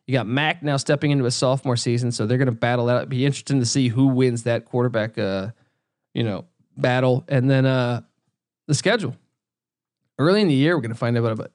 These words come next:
uh, we're gonna find out about U C F, I think, like, week three and four. I think week one, they get an, uh, F C S. Week two, they get Florida Atlantic and Lane Kiffin at their, at, i-, in, uh, Boca Raton at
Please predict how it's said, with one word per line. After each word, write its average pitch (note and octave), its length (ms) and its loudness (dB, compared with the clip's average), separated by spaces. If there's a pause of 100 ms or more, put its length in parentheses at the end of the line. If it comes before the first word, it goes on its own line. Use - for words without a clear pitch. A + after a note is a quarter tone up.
uh, G#2+ 140 -2 (220)
we're B2+ 100 0
gonna B2 120 0
find B2 240 0
out A#2+ 100 0
about A2 160 -2
U A#2 120 -2
C A#2 200 -2
F, A2+ 120 -2
I A2+ 40 -4
think, E3 220 -4
like, - 180 -6
week A#2+ 200 -4
three C3 220 -4
and A2+ 100 -4
four. A2+ 340 -6
I - 640 -20
think F#3 100 -2
week G3 160 0
one, D#3 260 2
they C#3+ 100 0
get C3 140 0
an, A#2+ 160 -2
uh, A#2 200 0
F C3+ 180 -2
C B2 200 0
S. A#2 300 -2 (880)
Week C3+ 260 0
two, D#3 180 2
they C#3 100 2
get B2 140 -2
Florida C3 260 2
Atlantic B2 400 0
and A2 100 -4
Lane B2 180 0
Kiffin A#2+ 480 -2
at C#3+ 200 -2
their, C3+ 300 0
at, B2 240 -4
i-, G#2+ 160 -8 (560)
in, D3+ 300 0
uh, A#2+ 340 0
Boca C3 300 0
Raton A2+ 680 -2
at A#2+ 320 -4